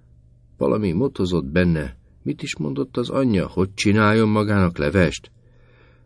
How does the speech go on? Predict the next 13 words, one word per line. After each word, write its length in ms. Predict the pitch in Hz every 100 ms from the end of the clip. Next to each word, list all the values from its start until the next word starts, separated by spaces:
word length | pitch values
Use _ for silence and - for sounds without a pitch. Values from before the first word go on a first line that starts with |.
| _ _ -
Belenézett 680 | 64 73 73 76 82 71
a 60 | 76
kemencébe, 840 | - 85 87 85 85 90 85 90 -
nincsen 360 | 104 85 87 82
é 140 | 80
benne 300 | 76 78 76
valami. 520 | 76 73 69 67 64 - - _ _ _ - - - - - -
Nem 220 | - 127
volt 180 | - 98
semmi, 500 | - 90 76 69 62
csak 200 | - -
a 100 | - -
pernye. 540 | 64 62 62 57